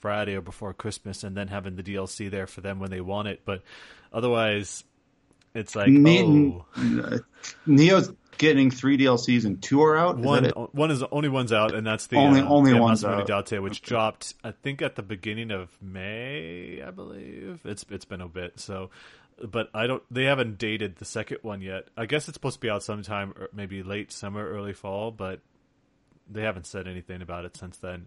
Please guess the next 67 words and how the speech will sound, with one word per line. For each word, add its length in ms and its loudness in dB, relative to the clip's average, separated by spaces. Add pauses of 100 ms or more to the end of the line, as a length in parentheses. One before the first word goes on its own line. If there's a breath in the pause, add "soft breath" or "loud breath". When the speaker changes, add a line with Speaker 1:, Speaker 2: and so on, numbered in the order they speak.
Speaker 1:
And 120 -6
I 60 -2
think 200 -6
they've 120 -2
already 180 -4
completed 440 -8
it, 120 -10
so 360 -14
whatever. 360 -6 (640 soft breath)
But 120 -4
that's, 320 -4
uh, 80 -4
that's 180 0
just 160 -4
the 80 2
idea 320 0
of, 120 -4
like, 200 -4
waiting 300 -4
that 200 -6
long 260 -4
for 140 -12
D 140 -8
L 160 -6
C. 220 -8
It's 160 -8
like 200 -6
the 60 -20
Call 220 -4
of 80 -4
Duty 160 -4
map 240 -6
packs 400 -8
where, 280 -8 (640 loud breath)
uh, 40 -8 (200)
Activision 380 -6
noticed 300 -4
that 140 -2
they 80 -4
were 200 -6
progressively 560 -6
getting 320 -6
way 200 -2
lower 300 -4
sales 580 -2
as 120 -2
the 100 -6
D 140 -4
L 120 0
C 400 -2
was 320 -4
released 460 -4
for 100 -12
the 80 -6
map 260 -2
packs 280 0
because, 340 -6
of 80 -12
course, 220 -4
people 340 -6
weren't 300 -4
really 240 -2
sticking 300 -4
around 220 -4
for 100 -8
that 140 -2
stuff. 280 -2